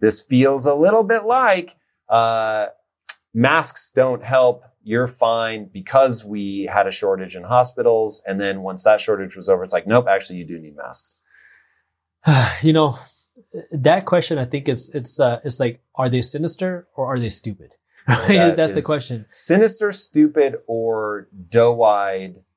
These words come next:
Speaker 1: and naive.
Speaker 2: Right. And so, I mean, I think that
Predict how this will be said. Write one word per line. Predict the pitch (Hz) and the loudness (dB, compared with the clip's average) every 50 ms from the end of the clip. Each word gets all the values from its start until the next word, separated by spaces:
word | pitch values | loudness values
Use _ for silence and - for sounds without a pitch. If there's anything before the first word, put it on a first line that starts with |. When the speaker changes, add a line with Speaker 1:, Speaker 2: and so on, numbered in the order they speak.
| _ _ _ _ _ _ | _ _ _ _ _ _
Speaker 1:
and | - 95 95 92 | -4 -2 -2 -2
naive. | 90 87 85 80 78 76 73 65 - - - _ _ _ _ _ | -2 -4 -4 -8 -12 -18 -20 -20 -20 -20 -20 _ _ _ _ _
Speaker 2:
Right. | 110 107 101 90 78 - - _ _ _ _ - | -6 -4 -4 -4 -4 -8 -14 _ _ _ _ -4
And | 127 120 120 | -2 -2 0
so, | - 143 135 127 127 123 113 | 0 0 0 0 -2 -4 -8
I | 139 | -10
mean, | 131 135 135 139 139 | -8 -8 -8 -8 -8
I | 135 | -2
think | 135 165 151 143 | 0 0 2 2
that | 143 135 143 143 - _ | 2 2 2 0 -2 _